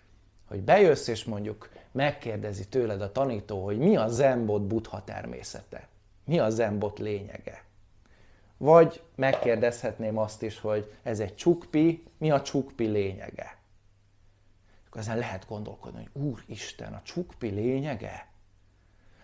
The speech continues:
Vagy, vagy mondhatod, hogy új, új, hát csukpi, de hogy most ez egy rossz csukpi?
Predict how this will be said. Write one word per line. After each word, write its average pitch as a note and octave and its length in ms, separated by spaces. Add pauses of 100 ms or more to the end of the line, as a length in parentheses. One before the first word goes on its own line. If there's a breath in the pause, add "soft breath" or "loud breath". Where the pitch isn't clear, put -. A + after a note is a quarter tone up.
(140)
Vagy, A#2 240
vagy C3 160
mondhatod, B2+ 420
hogy A2 160
új, F3+ 260
új, D#3+ 160
hát B2+ 200
csukpi, F3+ 420
de D3 140
hogy B2 180
most - 200
ez A2+ 100
egy A#2 140
rossz E3+ 240
csukpi? - 640